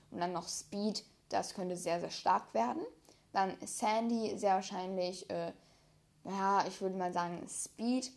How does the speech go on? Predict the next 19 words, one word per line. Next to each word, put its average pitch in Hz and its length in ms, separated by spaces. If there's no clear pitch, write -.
einfach 190 480
weil 185 460
Sandy 190 320
nicht 190 220
besonders 175 400
schnell 196 280
ist. 202 220
Und 185 380
bei 180 140
den 180 100
anderen 202 460
bin 185 140
ich 220 60
mir 214 100
tatsächlich 202 320
nicht 190 260
sicher. 220 380
Ich - 80
glaube, 190 360